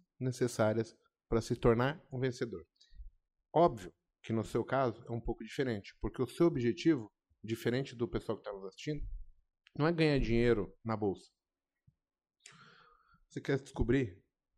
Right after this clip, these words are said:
quem nasceu primeiro, o ovo ou a galinha. E é uma busca que ninguém recebeu a resposta ainda. A sua busca é por coisas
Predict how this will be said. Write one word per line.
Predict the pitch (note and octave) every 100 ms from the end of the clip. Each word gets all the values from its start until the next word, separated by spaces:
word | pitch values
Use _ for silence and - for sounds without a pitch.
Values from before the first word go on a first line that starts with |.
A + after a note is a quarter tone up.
| _ _
quem | - C#3
nasceu | C3+ - C#3
primeiro, | - A2+ G2 F#2 - _
o | A#2+ A2+
ovo | C3+ D3 E3 E3+
ou | D3
a | C3+
galinha. | C3 A2 F#2 F2 _ _ _ _ _ _ _ _ _ _ _ _ _ _ _ _ _ _
E | B2
é |
uma | C3+
busca | G#2 A#2+ D3+ -
que | G#2+ C3+
ninguém | B2+ C3 D#3+
recebeu | D#3+ - D3+ B2 B2+ D3
a | C3
resposta | C3+ - A#2+ A2 G2+
ainda. | F2+ - _ _ _ -
A | A#2+
sua | - A3 G3
busca | C3+ F#3+ - A#2+
é |
por | - C#3
coisas | D#3 E3+ F3+ -